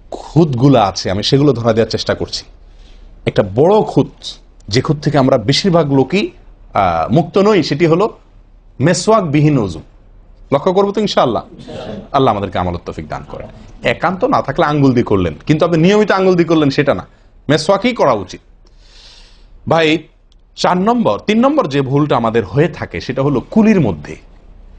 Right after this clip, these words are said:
দেখেন, প্রত্যেকটা কাজেই কিন্তু আমি একটা একটা করে আপনার দেখাচ্ছি ওযুর, প্রত্যেকটা কাজে আমাদের ত্রুটিগুলো হয় কিভাবে। দেখেন, কুলির সময় ভুল হয়। কি ভুল হয়? কুলিটা যেভাবে করার কথা সেভাবে আমরা করি না,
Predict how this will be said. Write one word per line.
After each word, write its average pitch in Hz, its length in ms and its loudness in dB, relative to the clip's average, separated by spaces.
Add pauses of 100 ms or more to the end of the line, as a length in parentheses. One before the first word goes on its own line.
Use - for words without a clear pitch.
(320)
দেখেন, 170 220 2
প্রত্যেকটা 233 460 0
কাজেই 196 340 0
কিন্তু 180 260 0
আমি 170 200 -2
একটা 156 380 -2
একটা 190 160 0
করে 196 120 2
আপনার 180 160 0
দেখাচ্ছি 135 380 0
ওযুর, 120 300 -2 (100)
প্রত্যেকটা - 400 0
কাজে 202 280 0
আমাদের 208 220 -2
ত্রুটিগুলো 175 520 0
হয় 135 180 2
কিভাবে। 98 340 -6
দেখেন, 90 200 -10 (520)
কুলির 226 240 4
সময় 220 340 2
ভুল 131 280 0
হয়। 90 180 -4 (160)
কি 202 120 2
ভুল 208 180 4
হয়? 214 200 2 (1600)
কুলিটা 226 500 2
যেভাবে 208 420 4
করার 214 300 2
কথা 185 240 0
সেভাবে 165 340 4
আমরা 151 200 0
করি 143 260 0
না, 117 180 -4